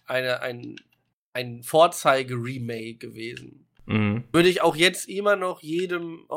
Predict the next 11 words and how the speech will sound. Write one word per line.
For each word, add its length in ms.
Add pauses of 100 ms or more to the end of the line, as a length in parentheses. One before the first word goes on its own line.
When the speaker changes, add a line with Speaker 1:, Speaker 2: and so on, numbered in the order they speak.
(160)
Speaker 1:
ansatzweise 800
Horror-Fan 920
empfehlen. 640
Also 380 (460)
eines 140
der 80
besten 380
Horror-Games, 720
die 80
es 100
dieses 240